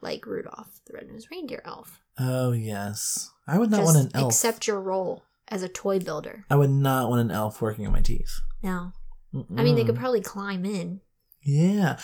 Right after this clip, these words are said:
Speaker 2: But are elves tiny, though? What?
Speaker 1: They're little.
Speaker 2: Are they, though? Because the elf in Lord of the Rings,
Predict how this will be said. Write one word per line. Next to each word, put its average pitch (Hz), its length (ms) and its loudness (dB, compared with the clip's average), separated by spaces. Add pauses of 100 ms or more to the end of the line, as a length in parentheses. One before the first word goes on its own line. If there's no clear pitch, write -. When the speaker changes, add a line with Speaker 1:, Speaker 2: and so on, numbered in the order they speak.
(120)
Speaker 2:
But - 100 -2
are 403 220 6
elves 180 440 6 (320)
tiny, 214 520 6
though? 240 440 4 (760)
What? 226 540 2 (180)
Speaker 1:
They're 294 180 -4
little. 254 380 -6 (540)
Speaker 2:
Are 254 200 6
they, 381 200 6
though? 381 240 4
Because 202 380 6
the 185 140 6
elf 208 340 4
in 175 200 6
Lord 185 160 8
of 175 60 8
the 165 80 8
Rings, 185 720 2